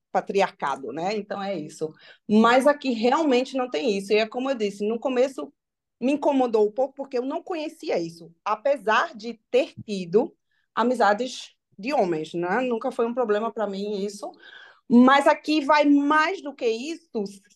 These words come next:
é como você disse, como, sem ter essas segundas intenções.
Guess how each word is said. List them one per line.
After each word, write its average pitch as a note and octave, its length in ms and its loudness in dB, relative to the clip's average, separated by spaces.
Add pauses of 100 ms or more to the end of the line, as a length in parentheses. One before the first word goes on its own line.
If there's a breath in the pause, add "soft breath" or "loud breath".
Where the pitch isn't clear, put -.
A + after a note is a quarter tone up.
é B3 160 4
como D4 220 2
você D4+ 240 4
disse, G#3+ 320 -2
como, D#4 400 0
sem F#4+ 420 -2
ter B3 380 4 (440)
essas C#4 540 4
segundas D4 400 -8
intenções. C4+ 800 -4